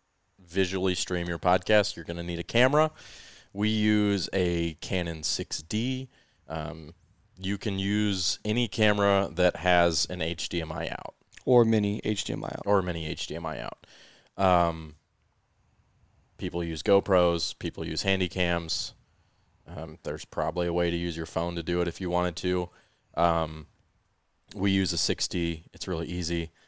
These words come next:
Speaker 1: Uh, obviously, if you've got a mini H D M I out of your camera, you're probably gonna need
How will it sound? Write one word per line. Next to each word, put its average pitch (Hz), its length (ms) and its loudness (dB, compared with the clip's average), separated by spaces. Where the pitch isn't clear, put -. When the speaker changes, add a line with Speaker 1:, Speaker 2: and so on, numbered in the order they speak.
Speaker 1:
Uh, 85 380 0
obviously, 85 640 -2
if 87 160 -12
you've 82 180 -10
got 85 320 0
a 82 40 -10
mini 85 320 -6
H 87 260 -2
D 90 120 -6
M 82 100 -6
I 82 180 -2
out 85 200 -2
of 82 120 -6
your 82 100 -8
camera, 87 400 -6
you're 80 160 -10
probably 85 380 -4
gonna 80 160 -6
need 80 340 -6